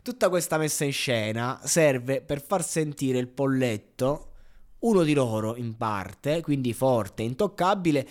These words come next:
e allo stesso tempo mette le regole. "Ecco chi siamo". Loro stanno parlando al parcheggiatore, ma in verità si rivolgono a Chicco.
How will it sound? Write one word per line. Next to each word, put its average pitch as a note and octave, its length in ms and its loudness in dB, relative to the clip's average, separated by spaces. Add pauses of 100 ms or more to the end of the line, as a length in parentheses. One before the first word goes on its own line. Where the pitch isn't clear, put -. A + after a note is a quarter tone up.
(140)
e D3 80 -2
allo D3 140 4
stesso E3+ 340 0
tempo G3 340 0
mette D3+ 360 -4
le B2+ 120 -2
regole. C3 600 0 (920)
"Ecco F#3+ 340 2
chi D3 160 -6
siamo". F#2+ 680 -2 (280)
Loro D3 580 4
stanno C3+ 420 -4
parlando C#3+ 520 0
al B2+ 140 0
parcheggiatore, B2 800 0
ma A#2+ 100 -2
in B2+ 100 -2
verità C#3 360 2
si C3+ 100 -2
rivolgono B2 500 -2
a A#2 140 -6
Chicco. - 760 0